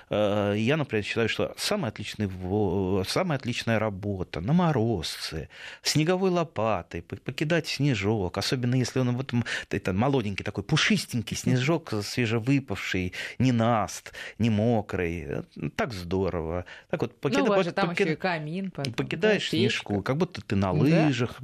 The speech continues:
Speaker 1: э, сходил, на коньках. Кстати, у меня вот на даче лыжи стоят, и так вот, вот,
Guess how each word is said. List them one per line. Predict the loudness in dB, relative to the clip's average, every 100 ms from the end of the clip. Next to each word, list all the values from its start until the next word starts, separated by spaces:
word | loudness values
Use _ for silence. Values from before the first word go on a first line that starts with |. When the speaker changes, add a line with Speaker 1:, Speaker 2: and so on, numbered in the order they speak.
| 0
Speaker 1:
э, | 2 0
сходил, | 0 -2 0 0
на | 0 0
коньках. | -2 0 0 -2
Кстати, | -2 -4 -4 -8 -10 -14 -8 2
у |
меня | 4 4
вот | 2
на | 0
даче | 0 0
лыжи | 0 -2 -4
стоят, | -6 -4 -2 -4 -4
и |
так | -4 -4 -4
вот, | -6 -6
вот, | -10